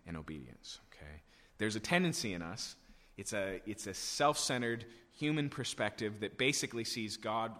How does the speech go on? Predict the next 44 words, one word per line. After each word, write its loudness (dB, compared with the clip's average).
keeping -4
us -8
from -10
good -10
things. -16
And -6
so 2
what 6
we 2
say 4
then 2
is, -2
is -2
sin -2
is -6
freedom. -8
And -4
so 4
what 4
God 8
is 0
doing -2
is -6
hedging -4
us -2
in. -4
He's -6
restricting -4
us. -4
He's -4
stopping 4
us -2
from -2
doing 0
things. -2
And 2
those 8
things 2
may 4
be 4
good 4
or 4
bad, 8
but, 4